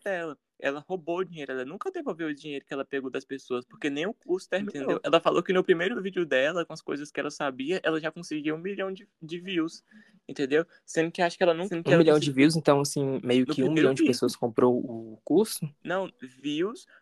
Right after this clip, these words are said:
Speaker 1: no primeiro vídeo que ela postou no YouTube.
Speaker 2: Ah, entendi.
Speaker 1: Primeiro
Speaker 2: E
Speaker 1: vídeo
Speaker 2: foi
Speaker 1: do
Speaker 2: isso
Speaker 1: canal.
Speaker 2: mesmo? Ah.
Speaker 1: Com certeza, né, Jason?
Speaker 2: É,
Speaker 1: Ela
Speaker 2: ela
Speaker 1: era
Speaker 2: tem um público dela.
Speaker 1: É, não, ela era amiga do Rezende antes de ser famosa.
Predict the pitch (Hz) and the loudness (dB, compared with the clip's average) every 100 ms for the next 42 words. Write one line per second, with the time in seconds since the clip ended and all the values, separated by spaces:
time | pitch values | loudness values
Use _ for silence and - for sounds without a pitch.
0 | - 151 165 175 170 196 175 170 - 170 | -6 -6 -2 -2 0 -2 -4 -6 -4 -4
1 | - 202 - 170 185 190 220 - 175 180 | -2 -6 -4 -6 -4 -6 -8 -4 -2 -2
2 | 131 - 170 190 175 180 165 151 151 151 | -2 6 6 6 4 0 0 -2 -2 -2
3 | 156 156 139 180 139 135 - 151 220 320 | 0 2 4 6 6 4 0 2 2 2
4 | 151 156 - _ _ _ _ _ _ - | -2 -6 -12 _ _ _ _ _ _ -8
5 | 123 - 214 220 294 208 233 254 247 240 | -6 0 0 2 0 2 0 0 -4 -4
6 | 302 311 190 165 226 160 139 135 151 165 | -6 -6 -4 4 8 8 8 4 0 0
7 | 160 185 208 190 180 175 175 _ _ - | 0 -2 2 2 2 0 -4 _ _ -10
8 | - 196 233 190 170 160 165 170 175 180 | -6 -4 -2 0 0 -2 -6 -8 -10 -10
9 | 180 175 196 196 196 165 160 143 - 147 | -8 -8 -8 -10 -10 -10 -12 -16 -16 -10
10 | 143 131 123 117 | -8 -4 -6 -8